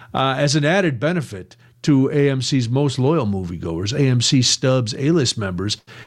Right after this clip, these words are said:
you may make reservations in the preferred sightline section at no additional cost. Wow. Isn't that? Now,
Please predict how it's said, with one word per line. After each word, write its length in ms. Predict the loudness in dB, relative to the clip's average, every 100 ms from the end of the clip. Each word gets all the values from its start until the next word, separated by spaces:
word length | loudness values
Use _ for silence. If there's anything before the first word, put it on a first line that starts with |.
| -4 2
you 100 | 4
may 120 | 4
make 180 | 4 4
reservations 920 | 4 4 4 2 2 0 -4 -4 -2
in 80 | -2
the 80 | 0
preferred 480 | -2 2 2 4
sightline 560 | 2 0 0 0 0 0
section 420 | 0 0 -2 -2
at 220 | -2 -2
no 420 | 2 4 4 4 2
additional 560 | 0 -2 0 0 -2
cost. 560 | -2 -2 -2 -8 -16 -10
Wow. 560 | -4 -2 -2 -4 -10 -16 -20 -20 -20 -20 -6 -2
Isn't 220 | 0 0
that? 200 | 0 -2 -4 0
Now, 360 | 2 2 0